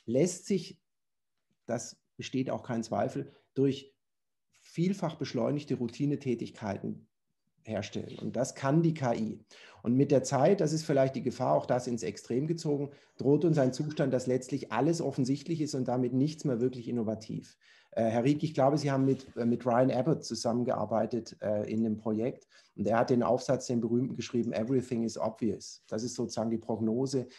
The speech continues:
Wenn jeder mit K I arbeitet, dann kann jeder perfekt, äh, erfinden. Und dann ist aber für alle alles offensichtlich und dann haben wir das Patentsystem komplett verloren. Was sind die Konsequenzen?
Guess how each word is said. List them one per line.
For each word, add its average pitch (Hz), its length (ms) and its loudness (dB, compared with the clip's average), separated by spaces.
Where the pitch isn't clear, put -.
Wenn 120 160 2
jeder 139 240 4
mit 143 200 4
K 131 120 0
I 156 200 4
arbeitet, 135 420 6
dann 127 140 0
kann 127 240 0
jeder 139 320 4
perfekt, 139 560 -2
äh, 117 80 0
erfinden. 151 800 2
Und 123 180 0
dann 139 80 8
ist 160 140 6
aber 147 160 6
für - 160 2
alle 147 260 6
alles 160 240 4
offensichtlich 151 560 0
und 156 80 4
dann 139 180 4
haben 135 160 2
wir 143 80 6
das 131 200 0
Patentsystem 123 720 -2
komplett 113 360 -4
verloren. - 460 -8
Was 110 100 -2
sind 147 80 2
die 151 80 0
Konsequenzen? 139 960 0